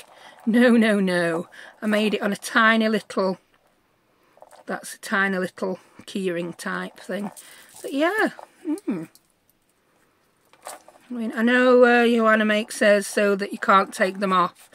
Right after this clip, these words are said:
I prefer to be able to take mine off if I want to. Well, yeah, so now we've got those holes in, I'm gonna do one more thing here. I'm just gonna get my bone folder.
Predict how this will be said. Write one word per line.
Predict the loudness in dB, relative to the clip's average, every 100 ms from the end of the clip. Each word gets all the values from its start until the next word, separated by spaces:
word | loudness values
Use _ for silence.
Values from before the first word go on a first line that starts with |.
| -20 -20 -20 -18
I | -14
prefer | -10 -10 0 6 8 6
to | 4
be | 4
able | 4
to | 2
take | -2 0 0
mine | 0 0 -2
off | -4 -6
if | -6
I | -2
want | 2 0 0 -8
to. | -12 -10 -10 -14 _ _ _ _ -20 -20 _ _ _ _ _ -20 _ _ _ _ _ _ _ -10 -6 -6 -10 -18 -14
Well, | -12 -12 -14 -20 -14
yeah, | -12 -8 -8
so | -2 2 2 0 -10 -18 -18 -18 -20 -20 -20 _ -18 -18 -20 -20 -20 _ -6
now | 2 4
we've | 4
got | 4 0
those | 2 2 2
holes | 2 2 2 -2 -4
in, | -8 -8 -12 -18 -20 -20 -20 _ _ _ -20 -20 -20 -14
I'm | -10
gonna | -4 -4
do | -2 -4
one | -2 0 2
more | 2 0 -2
thing | -2 -8 -8
here. | -10 -10 -8
I'm | -8 -8
just | -8
gonna | -4 -2
get | 0
my | 0
bone | 6 8 6 2
folder. | -4 -6 -6 -10 -8 -8